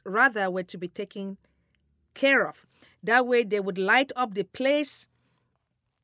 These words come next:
uh, providing enough light for the priests,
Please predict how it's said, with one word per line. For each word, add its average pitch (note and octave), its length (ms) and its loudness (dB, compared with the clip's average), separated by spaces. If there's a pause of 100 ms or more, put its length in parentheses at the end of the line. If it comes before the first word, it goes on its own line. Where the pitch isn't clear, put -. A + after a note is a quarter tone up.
(360)
uh, F3+ 200 -6
providing A3+ 600 0
enough G#3 360 -6
light A#3+ 500 2
for F#3+ 300 -4
the F3 100 -8
priests, - 640 -2